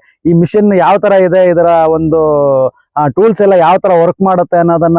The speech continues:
ನಾವು ಸಹ ಕಣ್ಣಾರೆಯಾಗಿ ಎರಡ್ ಸರಿ ಪರಿಶೀಲನೆ ಮಾಡಿ ಇದಕ್ಕೆ ಇಷ್ಟೊಂದು ಬಂಡವಾಳ ಹಾಕ್ಬೋದಾ ಹೇಗೆ ಅಂತೇಳಿ ಕೂಲಂಕುಷವಾಗಿ ಪರಿಚಯ ಮಾ-, ವಿಚಾರ ಮಾಡಿ ತಗೊಂಡ್ ಬಂದ್ವಿ. So ಅದಾದ್ಮೇಲೆ ಅವ್ ಇವತ್ತು ಈ ದಿನ ನಮ್ಮ ಹೊಲಕ್ಕೆ ಅವರೇ ಸಹ ತ-, ಸ್ವತಃ ತಗೊಂಡ್ ಬಂದ್ಬಿಟ್ಟು ನಮ್ಗೆ ಡೆಮೋ ಕೊಟ್ರು.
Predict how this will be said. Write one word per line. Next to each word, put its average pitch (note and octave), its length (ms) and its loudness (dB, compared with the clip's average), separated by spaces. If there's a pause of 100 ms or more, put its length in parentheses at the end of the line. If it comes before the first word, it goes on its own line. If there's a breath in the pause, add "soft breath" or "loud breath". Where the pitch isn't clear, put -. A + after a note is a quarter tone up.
ನಾವು E3+ 320 0
ಸಹ E3 200 -2
ಕಣ್ಣಾರೆಯಾಗಿ E3+ 640 0
ಎರಡ್ D3+ 260 0
ಸರಿ E3 180 -2
ಪರಿಶೀಲನೆ D#3+ 520 -2
ಮಾಡಿ D#3+ 260 0 (400 soft breath)
ಇದಕ್ಕೆ E3+ 240 0
ಇಷ್ಟೊಂದು G3+ 280 -2
ಬಂಡವಾಳ F#3 320 2
ಹಾಕ್ಬೋದಾ F3 560 0
ಹೇಗೆ E3+ 380 0
ಅಂತೇಳಿ E3 480 -2
ಕೂಲಂಕುಷವಾಗಿ E3+ 720 -2
ಪರಿಚಯ E3+ 360 -2
ಮಾ-, D#3+ 180 -2 (260 soft breath)
ವಿಚಾರ F#3+ 300 0
ಮಾಡಿ F#3 340 0
ತಗೊಂಡ್ F#3+ 320 0
ಬಂದ್ವಿ. C3+ 260 -2 (320 soft breath)
So F#3 100 0
ಅದಾದ್ಮೇಲೆ G#3+ 560 2
ಅವ್ G#3 100 2
ಇವತ್ತು G#3+ 440 0
ಈ G3 120 0
ದಿನ G3+ 160 0
ನಮ್ಮ F3+ 280 -2
ಹೊಲಕ್ಕೆ F#3+ 420 0
ಅವರೇ F3+ 280 0
ಸಹ F#3+ 220 0
ತ-, D3+ 240 -4
ಸ್ವತಃ F#3 340 -2
ತಗೊಂಡ್ F3+ 300 -2
ಬಂದ್ಬಿಟ್ಟು F#3 500 -2 (300)
ನಮ್ಗೆ D#3+ 220 0
ಡೆಮೋ F3+ 260 0
ಕೊಟ್ರು. F#3 460 -4